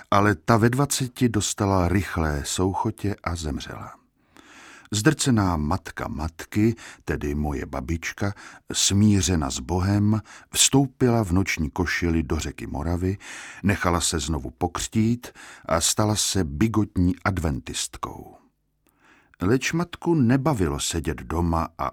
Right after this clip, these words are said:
učit se Bibli nazpaměť. V rodinné škole objevila, že má řadu talentů, které by se jí v životě mohly hodit. Uměla navrhovat na maloměsto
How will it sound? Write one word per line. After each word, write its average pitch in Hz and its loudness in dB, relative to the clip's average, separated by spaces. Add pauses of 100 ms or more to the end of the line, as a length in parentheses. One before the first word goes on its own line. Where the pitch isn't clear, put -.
učit 85 -6
se - -4
Bibli 65 -6
nazpaměť. - -8 (760)
V 95 -2
rodinné 156 4
škole 170 -2
objevila, 123 2 (460)
že - 2
má 98 2 (120)
řadu 104 0
talentů, 104 0 (220)
které 85 -2
by 76 -2
se 80 0
jí 62 -4
v 65 -8
životě 120 2
mohly 78 0
hodit. - -14 (840)
Uměla 92 4
navrhovat 80 0
na 73 -4
maloměsto 80 0